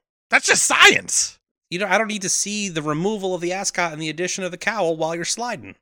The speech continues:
Speaker 1: Don't need it.
Speaker 2: Dave, I have the first of the actual I M D B trivia facts.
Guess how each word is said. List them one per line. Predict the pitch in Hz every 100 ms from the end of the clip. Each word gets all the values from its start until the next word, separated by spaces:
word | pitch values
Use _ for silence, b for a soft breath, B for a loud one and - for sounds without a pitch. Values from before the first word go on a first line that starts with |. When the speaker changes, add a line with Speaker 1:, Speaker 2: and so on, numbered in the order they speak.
| _ _
Speaker 1:
Don't | 330 427 339
need | 208 -
it. | - _ _ _ _ _ _ -
Speaker 2:
Dave, | 151
I | 143
have | 143 131
the |
first | 120 165 131 - - - _ _ _
of | 113 104 - - _ -
the | 135 117
actual | 117 - 123
I | 104
M | 104
D |
B | 104
trivia | - 107 98
facts. | - 92 90 - -